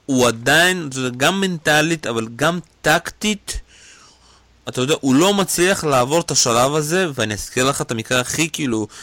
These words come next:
קיצוני, זה ההפסד שלו מול צ'וריץ' ב-U S Open, אתה יודע, הוא היה שם כל כך הרבה נקודות שבירה, והבן אדם פשוט לא, אתה יודע, לא מצליח, עושה הכל נכון, אבל כמו שאומרים, לא מצליח לשים את הכדור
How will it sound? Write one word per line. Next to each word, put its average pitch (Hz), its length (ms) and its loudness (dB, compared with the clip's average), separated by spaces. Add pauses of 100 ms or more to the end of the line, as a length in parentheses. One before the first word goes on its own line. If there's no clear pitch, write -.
(100)
קיצוני, 113 580 -4
זה 117 280 -2
ההפסד 101 320 -2
שלו 120 220 2
מול 113 240 0
צ'וריץ' 160 560 2 (420)
ב-U 120 560 2
S - 20 -4
Open, 170 340 2
אתה 110 140 -4
יודע, 143 140 2
הוא 117 400 -2
היה 87 160 2
שם 123 180 -2
כל 104 160 -10 (100)
כך 135 200 -2
הרבה 131 240 0
נקודות 123 420 -2
שבירה, 113 460 2 (520)
והבן 110 360 -2
אדם 117 280 -2
פשוט 127 340 -6
לא, 135 320 2
אתה 127 80 -6
יודע, 135 120 2
לא 131 160 2
מצליח, 160 400 -2
עושה 160 300 0 (100)
הכל 165 280 2
נכון, 135 420 0
אבל 110 200 -2 (440)
כמו 127 100 -6
שאומרים, 143 360 -2
לא 127 120 0
מצליח 147 300 0
לשים 143 260 -2
את 143 60 -4
הכדור 147 500 2